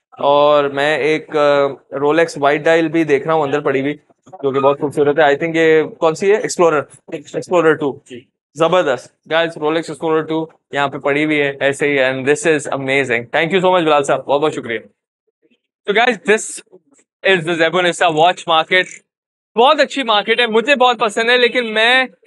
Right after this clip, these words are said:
Speaker 1: एक यहाँ पे एक मुझे problem भी नजर आई है, वो है fake watch का problem। घड़ियां इनके पास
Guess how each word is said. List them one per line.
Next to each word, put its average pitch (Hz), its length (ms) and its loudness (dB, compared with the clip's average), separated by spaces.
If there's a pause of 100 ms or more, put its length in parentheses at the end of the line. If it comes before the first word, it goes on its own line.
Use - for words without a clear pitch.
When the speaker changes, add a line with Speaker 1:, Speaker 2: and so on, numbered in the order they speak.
(480)
Speaker 1:
एक 339 540 0
यहाँ 220 300 4
पे 233 400 0 (480)
एक 233 280 0
मुझे 226 200 2
problem 233 500 0
भी 220 120 0
नजर 160 260 2
आई 127 140 2
है, 120 120 -6 (560)
वो 208 100 6
है 233 100 2
fake 226 520 2
watch 180 300 0
का 175 140 0
problem। 123 360 -4 (840)
घड़ियां 240 460 2
इनके 220 280 -2
पास 262 380 2